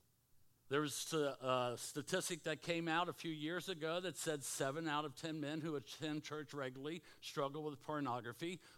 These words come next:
Four out of ten women who attend church regularly struggle with pornography, and six out of ten church leaders struggle with it. What's that mean? That means everybody's human, right?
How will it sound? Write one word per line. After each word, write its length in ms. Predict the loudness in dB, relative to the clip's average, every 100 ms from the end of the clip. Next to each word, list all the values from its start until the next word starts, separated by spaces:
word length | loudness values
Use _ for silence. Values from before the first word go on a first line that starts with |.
| -8 -2
Four 220 | 4 6
out 140 | 6
of 120 | 4
ten 260 | 0 2 2
women 440 | 2 2 2 0 -4 -14 -4
who 100 | 0
attend 360 | 0 2 0 0
church 280 | -4 -2
regularly 380 | -4 -2 -4 -4 -8 -16
struggle 420 | -8 2 2 2 0
with 180 | -2
pornography, 760 | -2 0 2 2 0 -4 -4 -4 -10 -14 -2
and 260 | 0 2
six 320 | 0 -2 0
out 160 | 2 2
of 120 | 0
ten 200 | 0 0
church 360 | 0 -2 -4 -4
leaders 260 | -4 -2 -6
struggle 420 | -4 -4 -2 -6
with 220 | -6 -6
it. 100 | -10 -12 -20 -20 -10
What's 200 | -4 0
that 160 | 0
mean? 340 | 2 2 0 -6 -14 -16 -12
That 140 | -4
means 220 | -2 0
everybody's 500 | 0 2 2 2 0
human, 380 | -2 -2 -2 -4
right? 300 | -4 -4